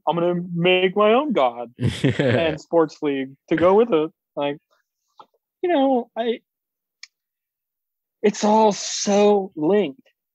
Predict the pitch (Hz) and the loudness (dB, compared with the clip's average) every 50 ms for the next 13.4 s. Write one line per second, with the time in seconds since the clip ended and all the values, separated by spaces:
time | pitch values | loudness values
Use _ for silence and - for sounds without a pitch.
0 | _ - - - - - 135 131 135 143 147 151 151 147 - _ _ - - - | _ -20 -20 -20 -12 -6 -4 -2 0 0 0 -2 -4 -6 -10 _ _ -20 -20 -20
1 | - - - - 151 143 143 143 143 143 147 143 143 147 143 - _ _ _ _ | -20 -16 -10 -6 -2 -2 -2 0 -2 -2 -2 -2 -4 -6 -8 -10 _ _ _ _
2 | _ _ _ _ - 135 131 135 135 135 135 139 139 151 160 165 156 139 135 - | _ _ _ _ -10 -8 -8 -6 -6 -6 -6 -6 -4 -2 0 0 0 0 -2 -6
3 | - _ - - _ - 143 139 135 135 135 135 135 135 139 139 135 135 143 - | -14 _ -20 -16 _ -4 0 0 2 2 2 2 2 2 2 2 2 0 0 -2
4 | _ _ _ _ _ _ _ _ _ _ _ _ _ _ _ _ _ _ _ _ | _ _ _ _ _ _ _ _ _ _ _ _ _ _ _ _ _ _ _ _
5 | _ _ _ _ 156 143 131 143 156 165 175 175 185 185 - - 165 180 180 143 | _ _ _ _ -10 -6 -2 0 2 2 4 4 2 0 0 -4 -10 -8 -2 0
6 | 147 170 196 202 208 190 170 180 196 202 196 190 - 208 214 233 214 - 247 233 | 0 2 2 2 0 0 2 0 0 0 0 -2 -2 -2 -2 -2 -2 -2 -6 -12
7 | 226 220 220 - _ _ _ _ _ _ _ _ _ _ _ _ _ - 151 147 | -12 -12 -16 -20 _ _ _ _ _ _ _ _ _ _ _ _ _ -2 0 0
8 | 156 151 151 - - - - - _ _ _ _ _ _ _ _ _ _ _ _ | 0 0 -2 -6 -14 -16 -18 -18 _ _ _ _ _ _ _ _ _ _ _ _
9 | _ - 143 147 165 180 165 160 175 226 302 262 185 156 156 175 190 185 185 - | _ -4 0 2 2 4 4 4 2 2 2 2 2 2 2 2 0 0 -4 -4
10 | - 139 135 127 - _ _ _ _ _ _ _ _ - 170 160 - - - 180 | -4 -2 -2 -4 -6 _ _ _ _ _ _ _ _ -4 -4 -4 -4 -4 -6 -4
11 | 170 170 - _ _ _ _ _ _ _ - 160 - - - 151 143 - - - | -4 -4 -6 _ _ _ _ _ _ _ -4 -4 -4 -4 -4 -4 -4 -4 -2 0
12 | 190 202 226 247 254 240 208 - - - - _ _ _ _ _ _ _ _ - | 2 4 4 4 2 0 0 -4 -10 -20 -20 _ _ _ _ _ _ _ _ -8
13 | - 156 151 151 160 170 160 | -4 -2 0 0 0 0 0